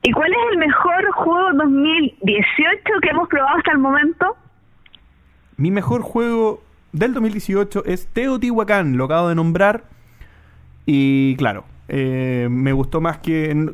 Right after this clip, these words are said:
Speaker 2: que algunos pocos que he probado del dos mil dieciocho, la verdad, estoy bastante atrasado en mi, en mis juegos. Eh, pero para nombrar algunos que quedaron fuera, eh, Reinos de Papel, que la versión en español es del dos mil dieciocho, Rising Sun,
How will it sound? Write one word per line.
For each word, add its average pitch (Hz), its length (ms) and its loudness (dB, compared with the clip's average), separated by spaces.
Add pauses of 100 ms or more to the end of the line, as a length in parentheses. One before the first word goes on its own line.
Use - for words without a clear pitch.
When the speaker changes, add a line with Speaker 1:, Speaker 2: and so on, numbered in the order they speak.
(100)
Speaker 2:
que 139 80 -2
algunos 147 380 0
pocos 233 380 0
que 240 140 -2
he 240 40 -2
probado 220 420 0
del 220 120 -2
dos 196 100 -2
mil 208 160 0
dieciocho, 202 400 -4
la 196 80 -2
verdad, 180 240 -2
estoy 175 180 -4
bastante 151 400 -4
atrasado 175 640 -2
en 180 140 0
mi, 170 440 0 (460)
en 143 180 0
mis 139 440 0
juegos. 170 640 -2 (420)
Eh, 143 300 0
pero 143 400 2
para 139 240 0
nombrar 143 300 0
algunos 175 360 0
que 170 140 -6
quedaron 160 300 -2
fuera, 190 580 0
eh, 151 240 0
Reinos 160 260 -2
de 160 80 -2
Papel, 175 440 -2
que 165 440 -2 (300)
la 143 160 -4
versión 135 260 -4
en 151 100 -2
español 147 420 -2
es 147 100 -4
del 165 140 -2
dos 156 100 -2
mil 160 140 0
dieciocho, 202 640 -2 (360)
Rising 156 420 0
Sun, 240 500 -2